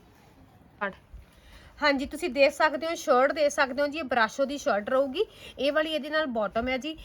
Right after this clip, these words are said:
ਬਿਲਕੁਲ ਸੌਫਟ ਸਟੱਫ ਹੈ। ਨੀਚੇ ਇਹਦੇ ਜਿਹੜਾ ਬਾਰਡਰ ਆਉਂਦਾ ਬਣਿਆ ਹੋਇਆ, ਤੁਸੀਂ ਸ਼ਰਟ ਦੇ ਉੱਪਰ ਵੀ ਬਾਰਡਰ ਲਿਆ ਸਕਦੇ ਹੋ। ਬਿਲਕੁਲ ਸੌਫਟ ਸਟੱਫ ਹੈ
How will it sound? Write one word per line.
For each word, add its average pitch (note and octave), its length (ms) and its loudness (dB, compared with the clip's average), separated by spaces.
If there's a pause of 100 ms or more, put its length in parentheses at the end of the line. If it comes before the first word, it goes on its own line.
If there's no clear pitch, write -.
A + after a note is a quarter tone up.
(200)
ਬਿਲਕੁਲ F4+ 320 -4
ਸੌਫਟ B3 460 -2
ਸਟੱਫ A#3+ 380 0
ਹੈ। D4 120 2
ਨੀਚੇ B3+ 340 -4
ਇਹਦੇ B3 200 0
ਜਿਹੜਾ C4 180 0
ਬਾਰਡਰ G3+ 380 0
ਆਉਂਦਾ A#3 340 0
ਬਣਿਆ A3+ 280 -2
ਹੋਇਆ, B3 200 -2
ਤੁਸੀਂ C4+ 260 -10
ਸ਼ਰਟ A3 320 0
ਦੇ A#3+ 120 -4
ਉੱਪਰ A#3+ 260 -6
ਵੀ B3+ 120 -8
ਬਾਰਡਰ G#3+ 340 -2
ਲਿਆ B3+ 240 -4
ਸਕਦੇ A3+ 320 -8
ਹੋ। G#3 120 -6 (320)
ਬਿਲਕੁਲ F4 300 -6
ਸੌਫਟ A#3+ 400 -2
ਸਟੱਫ A3 380 -2
ਹੈ C#4+ 120 -4